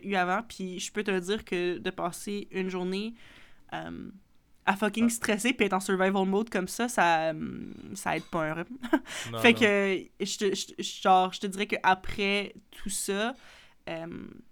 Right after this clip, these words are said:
Speaker 1: genre vingt-cinq, vingt-six, euh, vingt-sept, là, euh, tu sais, j'étais vraiment malade, là. Genre, j'ai rarement été malade de même. Puis ça a même viré en semi-otite, là. Pour vrai, j'ai eu l'oreille bouchée à partir du, comme, tu sais, je me suis réveillée, genre, le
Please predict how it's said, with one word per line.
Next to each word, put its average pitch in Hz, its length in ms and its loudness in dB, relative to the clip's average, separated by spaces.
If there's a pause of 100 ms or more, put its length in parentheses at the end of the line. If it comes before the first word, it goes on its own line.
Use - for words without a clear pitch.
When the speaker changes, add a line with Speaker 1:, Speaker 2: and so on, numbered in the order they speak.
(260)
Speaker 1:
genre 180 160 2
vingt-cinq, 196 400 2
vingt-six, 190 680 -4
euh, 175 180 -2
vingt-sept, 175 440 -6
là, 208 160 -4
euh, 160 360 -8 (200)
tu 196 80 -12
sais, 185 80 -4
j'étais 170 760 -6 (800)
vraiment 180 760 2
malade, 135 360 -2
là. - 140 -10 (340)
Genre, 170 460 -8
j'ai 180 180 -2
rarement 180 300 0
été 185 180 -2
malade 180 280 0
de 180 80 -4
même. 226 260 -4 (500)
Puis - 140 -4
ça 202 140 4
a 190 40 6
même 226 220 6
viré 190 400 0
en 185 160 0
semi-otite, 185 840 -4
là. 208 180 -2
Pour 190 200 -4
vrai, 190 180 -2
j'ai 196 140 -4
eu 214 180 0
l'oreille 190 360 2
bouchée 190 640 -2
à 175 120 0
partir 175 320 -4
du, 185 140 -10
comme, 170 320 -6 (160)
tu - 80 -20
sais, 220 80 -4
je 214 40 0
me 208 60 0
suis 196 100 -6
réveillée, 226 220 0
genre, 170 100 0
le 170 140 -4